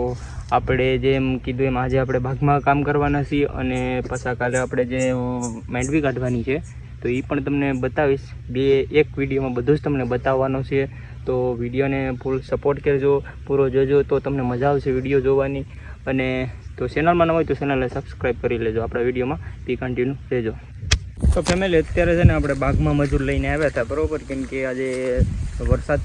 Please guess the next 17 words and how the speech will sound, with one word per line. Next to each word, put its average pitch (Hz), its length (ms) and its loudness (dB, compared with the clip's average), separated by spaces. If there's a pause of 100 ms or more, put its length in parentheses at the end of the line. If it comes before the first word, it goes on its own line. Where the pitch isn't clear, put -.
કાલે 143 200 0
હતો 135 200 -4
એટલે 131 200 -2
માંડવી 139 320 -2
નથી - 240 2
કાઢવાની, 135 420 12
કાલે 135 160 10 (100)
માંડવી - 260 2
કાઢવાની 127 340 2
થાય. 139 220 0
તો 120 60 -2
આજે 131 240 -2
આપણે 131 260 0
છે 160 100 -2
ને - 160 0
બાગમાં 135 360 0
આવ્યા, 156 220 2